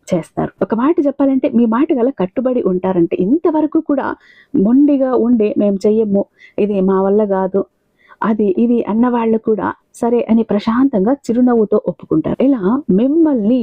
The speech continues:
ఎవరు చీకొట్టినా కూడా, మీ బాస్ కావచ్చు, మీరు ప్రేమించిన వ్యక్తులు కావచ్చు, భార్య భర్తలు కావచ్చు, ఎవరైనా కావచ్చు, ప్రతి ఒక్కరిని వశీకరణ చేసుకోవచ్చు ఈ ఒక్క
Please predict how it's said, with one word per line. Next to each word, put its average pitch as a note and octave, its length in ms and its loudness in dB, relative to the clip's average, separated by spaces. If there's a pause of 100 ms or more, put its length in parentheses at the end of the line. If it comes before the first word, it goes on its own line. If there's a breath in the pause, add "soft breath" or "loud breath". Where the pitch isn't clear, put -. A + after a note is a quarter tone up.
ఎవరు A3+ 240 -2
చీకొట్టినా A3+ 840 -2
కూడా, E3+ 380 -2 (340 soft breath)
మీ F#3 180 2
బాస్ F3+ 500 -4
కావచ్చు, A3+ 600 0
మీరు F3 260 2
ప్రేమించిన E3+ 540 0
వ్యక్తులు A3 340 -2
కావచ్చు, A3+ 560 -2
భార్య F3 380 0
భర్తలు G#3 400 -2
కావచ్చు, G#3+ 580 -2 (520 soft breath)
ఎవరైనా B3+ 600 2
కావచ్చు, F#3 400 -4
ప్రతి G3 420 -4
ఒక్కరిని B3 640 0
వశీకరణ F#3+ 680 -2
చేసుకోవచ్చు E3 580 -2 (520 soft breath)
ఈ C4 140 2
ఒక్క A#3 420 -2